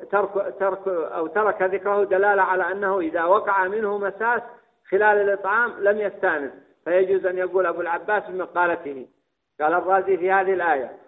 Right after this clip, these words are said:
"ولم يذكر أنه لا بد، ولم يذكر من أن، أنه لا بد من وقوعها قبل المماسة، إلا أنه كالأولين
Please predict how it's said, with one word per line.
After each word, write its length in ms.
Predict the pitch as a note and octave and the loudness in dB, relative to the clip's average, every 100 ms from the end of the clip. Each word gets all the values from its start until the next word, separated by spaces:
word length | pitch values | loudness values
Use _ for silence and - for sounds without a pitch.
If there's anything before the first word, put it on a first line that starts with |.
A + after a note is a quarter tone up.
| - - | -20 -8
"ولم 280 | C#3+ D#3+ G3+ | -2 0 0
يذكر 520 | G3+ F3 G#3 G3 - | -2 0 0 2 0
أنه 280 | F#3 F3+ F#3+ | -2 2 4
لا 140 | G3 | 4
بد، 260 | F#3+ F#3+ F#3 | 4 -2 -2
ولم 320 | F#3 F#3 G3+ | 0 2 2
يذكر 360 | G3+ G3 G3+ G3 | 0 0 -2 -2
من 160 | F#3 | -4
أن، 260 | E3 G3 G3+ | -6 -6 -6
أنه 500 | C3 F#3+ F#3+ F3 F#3 | -6 -4 0 2 6
لا 160 | F#3+ | 6
بد 260 | F#3+ G3 F#3 | 6 4 2
من 100 | F#3+ | 0
وقوعها 480 | F#3 F#3 G3+ G3 F3 | 0 2 2 4 2
قبل 220 | F#3 F3+ | 2 0
المماسة، 640 | F3+ F3+ F3+ E3+ D3 - A#2 _ _ _ | 0 0 2 2 2 -4 -12 _ _ _
إلا 320 | C#3+ F3 F#3 F#3 | 0 4 4 2
أنه 300 | G3+ G3+ G#3+ | 0 2 2
كالأولين 680 | G3+ G#3 A3+ A3+ A3 E3 | 2 2 4 4 4 2